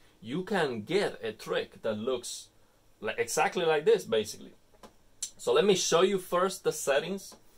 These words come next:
in case that you don't care <laughs> why. You just wanna play Evil West with H D R, so the game doesn't support H D R. I don't care. <laughs> This looks fantastic. So let me show you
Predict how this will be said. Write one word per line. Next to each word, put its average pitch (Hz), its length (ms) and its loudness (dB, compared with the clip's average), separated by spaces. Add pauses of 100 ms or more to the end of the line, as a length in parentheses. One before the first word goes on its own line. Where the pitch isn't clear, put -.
in 107 200 -4
case 135 380 2
that 120 140 6
you 120 120 -4
don't 127 180 2
care 120 340 0 (120)
<laughs> - 120 -12
why. 139 600 8 (320)
You 113 40 -12
just - 220 -6
wanna 139 240 4
play 139 300 4
Evil 156 500 0
West 143 480 -2 (340)
with 107 240 -4
H 185 260 6
D 165 120 0
R, 170 220 6
so 131 100 -6
the 107 120 -4
game 139 280 0
doesn't 147 220 2
support 139 340 0
H 139 240 -2
D 131 100 0
R. 143 280 0 (600)
I 139 140 8
don't 147 140 6
care. 170 240 2 (240)
<laughs> - 240 -16
This 160 260 -2
looks 160 260 4
fantastic. 147 760 2 (420)
So 110 100 0
let 147 140 6
me 170 140 2
show 151 240 4
you 143 260 -2